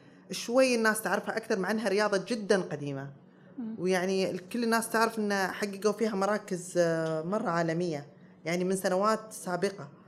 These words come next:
Speaker 1: و-، وشاركوا في الأولمبيات في كل سنة، وكانوا يحققون ميداليات. طبعا، آه،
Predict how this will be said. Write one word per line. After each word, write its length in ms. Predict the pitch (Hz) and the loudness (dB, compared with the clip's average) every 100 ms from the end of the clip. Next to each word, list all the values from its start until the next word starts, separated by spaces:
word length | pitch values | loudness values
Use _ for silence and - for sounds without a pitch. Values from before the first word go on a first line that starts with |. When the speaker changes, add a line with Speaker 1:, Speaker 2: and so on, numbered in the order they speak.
| - - | -20 -4
Speaker 1:
و-، 480 | 180 185 175 170 170 | 4 6 6 4 2
وشاركوا 540 | 165 165 208 240 247 | 0 2 2 4 0
في 80 | 208 | 0
الأولمبيات 520 | 185 196 190 214 220 | 0 0 2 2 0
في 100 | 202 | -6
كل 200 | 196 240 | -2 0
سنة، 240 | 240 247 | 2 2
وكانوا 240 | 240 226 208 | 2 -2 -2
يحققون 440 | 202 190 190 220 | -4 -4 -2 -2
ميداليات. 520 | 202 190 190 208 202 | 0 0 0 0 0
طبعا، 280 | 190 185 185 175 - - - - - | 0 0 0 -2 -18 -20 -20 -18 -2
آه، 640 | 185 180 175 175 151 | 0 2 2 0 -2